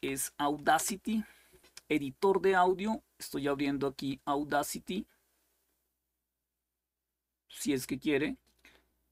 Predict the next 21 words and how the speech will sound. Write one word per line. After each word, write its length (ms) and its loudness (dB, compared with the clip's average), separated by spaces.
Ahí 200 6
está 420 2
Audacity. 1000 0
Y 120 -2
si 160 2
vemos 340 4
por 200 4
aquí 340 4
en 120 2
acerca 520 0
de 100 4
Audacity, 880 0
lo 200 0
que 100 -4
tenemos 440 -2
aquí 320 0
es 220 2
un 280 -2
editor 600 2
de 140 2
audio, 540 0